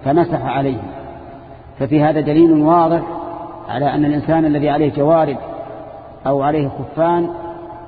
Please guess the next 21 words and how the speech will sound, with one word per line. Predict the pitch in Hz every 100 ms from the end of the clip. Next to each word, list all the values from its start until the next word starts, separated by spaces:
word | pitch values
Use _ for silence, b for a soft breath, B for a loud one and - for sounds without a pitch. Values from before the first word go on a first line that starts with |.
| -
أن | 143 147 143
الأفضل | 139 160 147 127 165
أن | 160 151 143
يمسح | 165 170 160 151
عليهما | 143 156 165 170 175 180 185 - - - - - - -
ولا | 127 160 185
يغسل | 170 - 139
رجليه. | 131 113 120 98 - - - - - - - - - - - - - -
وسنتكلم | 147 160 151 147 170 160
إن | 151
شاء | 135 127
الله | 147
في | 147
الدرس | - 135
القادم | 113 - 156 143 147 151 - - - - - - - -
على | 117 143 147 147 147 143 -
شروط | 135 135 143 135 - 131
المسح | 127 143 -
على | 131
الخفين | 127 - - 156 170 - - - - - - - -
والمدة | 131 135 - - - - - - 135 160 139 117 151